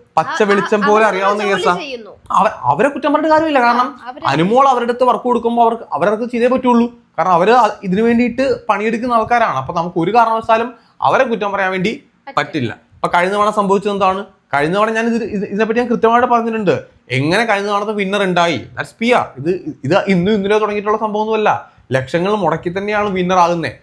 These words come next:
Speaker 1: അനുമോൾ ഇത്തവണ പല ആൾക്കാരും പറയുന്നുണ്ട് ഷാനവാസ് കപ്പടിക്കും, അനു-, ആ, അനീഷ് കപ്പടിക്കും എന്നൊക്കെ പറയുന്നുണ്ട്. നമ്മളും ആഗ്രഹിക്കുന്നത് ഇവരൊക്കെ തന്നെ കപ്പടിക്കട്ടെ എന്നാണ് ഞാനും ആഗ്രഹിക്കുന്നത്. എനിക്ക് അനുമോൾ കപ്പടിക്കുന്നുണ്ട്, പ്രത്യേകിച്ച് എനിക്ക് സത്യം പറയാലോ, എനിക്ക് ഈ നിമിഷം വരെ അനുമോൾ കപ്പടിക്കണമെന്ന് ഞാൻ ആഗ്രഹിക്കുന്നേയില്ല.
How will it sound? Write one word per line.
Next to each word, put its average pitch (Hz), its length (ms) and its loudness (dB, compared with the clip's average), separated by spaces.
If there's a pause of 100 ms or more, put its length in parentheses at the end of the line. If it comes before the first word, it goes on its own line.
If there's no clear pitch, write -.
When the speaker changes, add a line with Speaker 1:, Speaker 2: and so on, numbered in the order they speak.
(300)
Speaker 1:
അനുമോൾ 226 300 2
ഇത്തവണ 190 280 2 (420)
പല 208 80 4
ആൾക്കാരും 208 360 2
പറയുന്നുണ്ട് 180 460 0
ഷാനവാസ് 175 460 0
കപ്പടിക്കും, 143 640 -4
അനു-, 156 280 -2
ആ, 139 360 0
അനീഷ് 170 260 0
കപ്പടിക്കും 156 500 -4
എന്നൊക്കെ 156 220 -6
പറയുന്നുണ്ട്. 180 460 -2 (600)
നമ്മളും 180 320 4
ആഗ്രഹിക്കുന്നത് 175 560 -2
ഇവരൊക്കെ 175 280 2
തന്നെ 170 180 -2
കപ്പടിക്കട്ടെ 156 520 -2
എന്നാണ് 165 200 -2
ഞാനും 175 160 0
ആഗ്രഹിക്കുന്നത്. 139 360 -2
എനിക്ക് 156 120 -4
അനുമോൾ 165 260 0
കപ്പടിക്കുന്നുണ്ട്, 160 540 -2
പ്രത്യേകിച്ച് 156 380 -6
എനിക്ക് 160 260 -4
സത്യം 180 280 -2
പറയാലോ, 147 240 0
എനിക്ക് 165 160 -8
ഈ 175 100 -2
നിമിഷം 175 360 -2
വരെ 170 140 2
അനുമോൾ 170 340 -2
കപ്പടിക്കണമെന്ന് 160 600 -4 (320)
ഞാൻ 165 180 -2
ആഗ്രഹിക്കുന്നേയില്ല. 180 1300 0